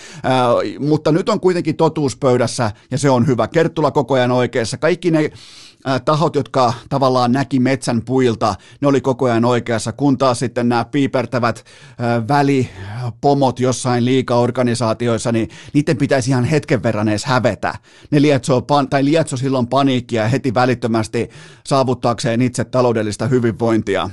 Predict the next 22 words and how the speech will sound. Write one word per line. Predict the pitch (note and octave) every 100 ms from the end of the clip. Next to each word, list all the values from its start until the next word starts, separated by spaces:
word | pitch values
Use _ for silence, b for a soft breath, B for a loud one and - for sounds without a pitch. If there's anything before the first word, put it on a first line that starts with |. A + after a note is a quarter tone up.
| F#2+
tai | B2+
pe-, | - C3+
pelastaakseen | A2+ C#3 C3 - A#2+ B2 A#2+
edes | A#2+
oman | C3+ C3 A2
perseensä, | A#2+ A#2+ A2+ G#2+ G#2+
mutta | A2 A2 - C3 A#2+ B B B D#3 -
S | - G3+
M-liiga | C#3 C#3+
sai | D3 F#3+
tähän | D#3 F3+ E3+
kevääseen | D3 D3+ C#3+ B2 B2+ A#2
kaipaamansa | D3 D3+ C#3+ A#2+ A#2 A2+ A#2+
lisävärin, | D3 D3 A#2+ A#2+ A2+
ei | F3+
välttämättä | F#3+ F3+ F3+ D#3 C3
sillä | B2+ D#3
tavalla, | C#3+ D3+ D3+ B2+
millä | B2 A#2+
se | A#2
sen | B2 B2+
halusi, | B2+ F#3 F#3 G2+ -